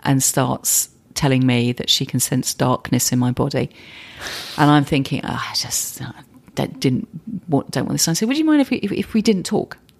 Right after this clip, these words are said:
And she, "No, no, no, no, I sense this huge darkness in you, in you."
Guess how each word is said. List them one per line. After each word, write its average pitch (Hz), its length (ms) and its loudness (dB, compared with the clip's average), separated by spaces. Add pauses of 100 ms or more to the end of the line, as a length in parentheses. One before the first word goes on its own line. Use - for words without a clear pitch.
(160)
And 123 100 -10
she, 113 60 -8
"No, 123 180 -2
no, 143 120 0
no, 147 100 -2
no, 139 180 -2
I 131 100 0
sense - 320 -4
this 120 120 -2
huge 139 560 0
darkness 131 500 -2
in 131 120 0
you, 127 180 0
in 131 160 0
you." 123 160 2